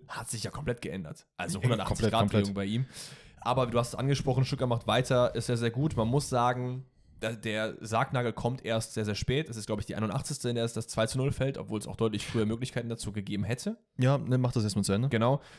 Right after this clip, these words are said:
Speaker 1: Ähm, das ist eine super Kombination aus Unioner Pressing raus, also wie die da sich rausspielen, par excellence. Das ist einfach Hoeneß,
Speaker 2: Mhm.
Speaker 1: Hoeneß Football, äh, wie man ihn kennt. Und am Ende der Kette ist dann Silas, der komplett alleine durchgeht und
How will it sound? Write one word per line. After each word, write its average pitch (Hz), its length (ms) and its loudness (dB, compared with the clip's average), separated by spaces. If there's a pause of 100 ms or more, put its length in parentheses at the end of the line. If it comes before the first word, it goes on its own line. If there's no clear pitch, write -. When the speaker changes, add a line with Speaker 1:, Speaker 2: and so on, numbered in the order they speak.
(140)
Speaker 1:
Ähm, 117 380 2
das 113 140 -4
ist 131 80 -2
eine 123 100 2
super 143 160 2
Kombination 139 800 2
aus 117 340 2
Unioner 117 320 2
Pressing 143 380 0
raus, 139 380 0
also 98 260 -6
wie 120 100 -2
die 120 100 -2
da 107 420 2 (280)
sich 107 220 -2
rausspielen, 104 640 0 (420)
par 104 200 0
excellence. 107 520 -2
Das 98 100 -6
ist - 40 -6
einfach 104 260 0
Hoeneß, 104 500 6
Speaker 2:
Mhm. 113 80 0
Speaker 1:
Hoeneß 120 280 2
Football, 113 520 2 (560)
äh, 110 300 4
wie 120 80 2
man 117 160 2
ihn 104 260 -4
kennt. 139 340 2
Und 120 100 -2
am 110 80 0
Ende 147 200 4
der 135 80 2
Kette 110 240 -2
ist - 160 -6
dann 117 100 -2
Silas, 139 380 -2
der 110 140 -2
komplett 117 460 -2
alleine 110 300 0
durchgeht 113 760 -2
und 104 260 0